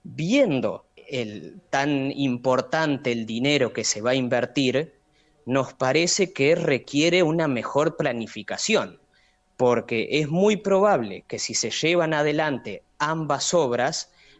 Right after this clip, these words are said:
alguna de las dos obras, tarde o temprano,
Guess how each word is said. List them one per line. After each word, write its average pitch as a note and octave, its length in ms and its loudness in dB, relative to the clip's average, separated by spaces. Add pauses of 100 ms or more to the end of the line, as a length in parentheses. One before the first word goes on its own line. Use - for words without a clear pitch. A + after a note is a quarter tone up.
(140)
alguna D#3 720 0
de C#3 100 4
las B2 220 -2
dos E3 260 0
obras, C#3+ 500 0
tarde F#3+ 300 2
o D#3+ 80 0
temprano, E3+ 640 0